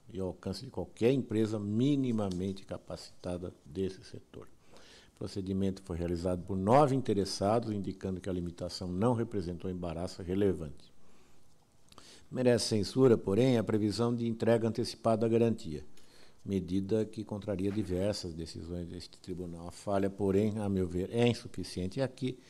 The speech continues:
para comprometer toda a matéria. Ao observar que entre a divulgação do edital e a data de entrega das garantias foi respeitado o intervalo mínimo legal de trinta dias,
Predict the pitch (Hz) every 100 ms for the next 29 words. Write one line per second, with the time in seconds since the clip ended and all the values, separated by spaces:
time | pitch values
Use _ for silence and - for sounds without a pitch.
0 | - - - - 101 101 90 - 98 95
1 | 107 98 95 85 - 71 69 - - -
2 | - - - - 101 98 101 - 110 101
3 | 101 113 107 87 - - 87 87 90 95
4 | 101 92 92 95 95 - 117 120 113 -
5 | - 92 90 87 92 92 98 95 90 90
6 | 92 85 85 90 87 - 90 - - 143
7 | 110 - - 92 - 87 90 87 87 85
8 | 87 85 87 85 87 85 82 85 85 82
9 | 90 85 104 101 131 110